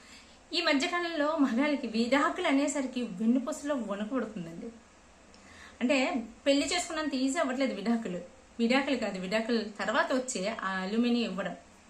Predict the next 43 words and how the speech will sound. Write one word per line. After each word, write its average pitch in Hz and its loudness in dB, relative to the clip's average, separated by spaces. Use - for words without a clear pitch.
ఆ 202 0
భరణం 233 0
ఇవ్వడానికి 254 2
చుక్కలు - 0
కనిపిస్తున్నాయి, 240 0
తల 196 -4
ప్రాణం 226 2
తోక్కొస్తుంది. 190 -6
పెళ్ళంటే 285 6
ఈజీగా 247 2
ఎంత 247 0
కట్నం 240 0
ఇస్తారు, 233 2
అమ్మాయి 220 0
జాబ్ 220 0
చేస్తుందా 240 0
లేదా, 220 0
అమ్మాయి 214 0
అందంగా 226 0
ఉందా 226 2
లేదా, 214 -4
ఆ, 220 4
so 240 0
జాబ్ 214 0
చేస్తే 226 2
ఇంత 214 0
కట్నం 220 0
ఇవ్వాలి, 220 0
మా 208 -2
వాడు 208 -2
ఇన్ని 202 -4
లక్షలు 208 -2
సంపాదిస్తాను, 214 -4
మీరు 208 -4
ఇంత 208 -4
ఇవ్వాలి 214 -2
అని 208 -4
చెప్పేసి 208 -6
అంత 269 0
ఈజీ 311 -8
కాదు 294 0
విడాకులు 240 0
ఇవ్వడం. 175 -8